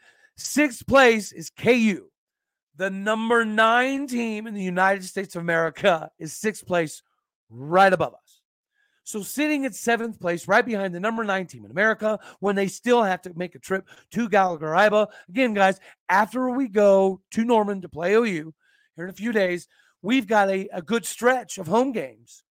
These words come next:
massive home games. So we can come out of this over the, this next little stretch here. Again, if we can come out of this six and two,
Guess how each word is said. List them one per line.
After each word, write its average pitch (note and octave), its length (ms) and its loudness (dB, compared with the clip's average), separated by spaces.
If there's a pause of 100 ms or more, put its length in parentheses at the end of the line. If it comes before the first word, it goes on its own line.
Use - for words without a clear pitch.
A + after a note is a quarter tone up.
(320)
massive G#3+ 640 0
home E3+ 220 -8
games. B2 220 -20 (460)
So B3+ 180 -6
we A3+ 260 -2
can C#4+ 240 -4
come B3 220 2
out A#3 220 6
of G#3+ 60 0
this F#3+ 220 0
over F#3+ 240 -6
the, F#3 140 -4
this F3+ 420 -10
next F#3+ 240 -6
little E3+ 260 -8
stretch A3+ 340 -6
here. D#3+ 160 -10
Again, F#3 340 -2 (280)
if E3 80 -18
we B3+ 140 0
can B3+ 140 -6
come G#3 180 -2
out G#3 160 2
of G3 60 -8
this G3 200 -6
six - 240 -10
and F#3 160 -6
two, G#3+ 380 -8